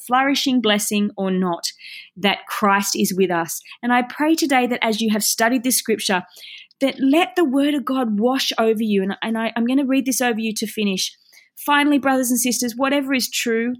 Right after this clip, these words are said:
whatever is noble, whatever is right, whatever is pure, whatever is lovely, whatever is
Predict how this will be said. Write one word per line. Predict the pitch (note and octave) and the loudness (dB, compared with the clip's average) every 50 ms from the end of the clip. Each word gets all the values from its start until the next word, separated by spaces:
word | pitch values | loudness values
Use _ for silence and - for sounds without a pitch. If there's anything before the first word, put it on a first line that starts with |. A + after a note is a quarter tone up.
| _ - | _ -2
whatever | A#3 B3 B3 B3 A#3 A3 | 0 2 2 2 2 2
is | A#3 A3 G3+ | 2 4 4
noble, | G#3+ G#3 G#3 A3 A3 A#3 A#3 A3+ C4+ C#4 C#4+ C#4 - _ | 4 4 4 4 2 2 2 2 0 -2 -2 -4 -8 _
whatever | - A3+ A3+ A#3 G#3+ G#3+ A3+ | -2 0 2 2 2 2 0
is | G#3 F#3 G3 F#3+ | 0 -2 -2 -4
right, | G#3+ A#3 B3 C4+ C#4+ C#4 B3+ - - | -4 -4 -2 -2 -4 -4 -6 -8 -4
whatever | - C4 A#3+ B3+ B3 A3 A#3+ | -4 -2 0 0 0 0 -2
is | A3+ G#3 - | -4 -6 -6
pure, | - - - C#4 C#4 B3+ G3+ F#3 F#3+ - - - - - - - _ | -8 -2 0 2 2 4 2 2 0 -4 -10 -18 -20 -20 -20 -6 _
whatever | C4+ C4+ C4+ C4+ B3+ C4+ | 0 2 2 4 4 2
is | C4 A3 | 0 0
lovely, | G#3+ A#3+ B3 B3+ C4+ C#4 B3+ C#4 C#4 C#4+ D4 C#4+ | 0 2 2 2 2 2 2 0 0 2 2 2
whatever | A#3+ C4 C4 B3 B3+ B3 A3+ A#3+ | 2 0 2 2 0 0 0 -2
is | A#3 G#3 | -4 -4